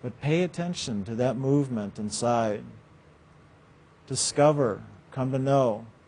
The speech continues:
Listen to yourself. Listen to your own thoughts, your own feelings.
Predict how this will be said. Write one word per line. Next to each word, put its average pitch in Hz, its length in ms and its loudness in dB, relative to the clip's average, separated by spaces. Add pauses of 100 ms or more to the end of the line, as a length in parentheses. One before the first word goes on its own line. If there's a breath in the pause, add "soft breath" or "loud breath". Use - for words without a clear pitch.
(760)
Listen 180 420 2
to 196 80 4
yourself. 170 840 0 (840)
Listen 180 460 4
to 170 100 0
your 160 180 6
own 160 220 4
thoughts, 143 680 4
your 127 120 2
own 127 180 2
feelings. 139 800 2